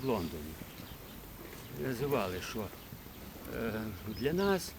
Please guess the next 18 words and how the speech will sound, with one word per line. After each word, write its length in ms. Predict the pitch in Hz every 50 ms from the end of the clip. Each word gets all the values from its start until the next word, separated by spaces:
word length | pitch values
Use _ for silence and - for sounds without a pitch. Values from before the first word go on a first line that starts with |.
| - - - - - -
українців, 680 | 117 - 156 143 147 156 190 208 196 185 - - 208 220 - - - - - - - - - - - - - - - - 123 127
е, 300 | 123 120 117 120 120 117 127
добрих 280 | 127 196 202 196 190 175
українців 580 | 185 170 - 180 185 185 185 - - 175 175 170
нема. 220 | 165 156 113 80 78 - - - - - - - - - - - - - - - - - - - - - - - - - - - -
Вони 320 | 110 110 123 139 170 190
є 200 | 190 190 185 175 - - -
тут 260 | - 180 208 196 - - - - - - 113
нашими 480 | 117 139 165 160 - - 156 147 147
закладниками. 1000 | 131 120 127 120 - - 139 135 123 113 - - - 78 - - - - - - - - - - - - - - - - - - - - - - - - - - - - -
Тобто, 380 | - 131 107 - - - - 98 - 320 269 - - - - - - - - - - - - - - - - - -
що 280 | - - 131 120 120 - - -
як 300 | 135 139 160 151 131 110
зробив 400 | 113 143 151 143 185 196 185 143
хтось 500 | - - - 175 160 123 110 - - -
злочин, 520 | 117 139 185 202 190 - - 143 120 107
допустим, 480 | 101 113 104 - 120 110 - - 113 107
якийсь, 260 | 104 104 - 98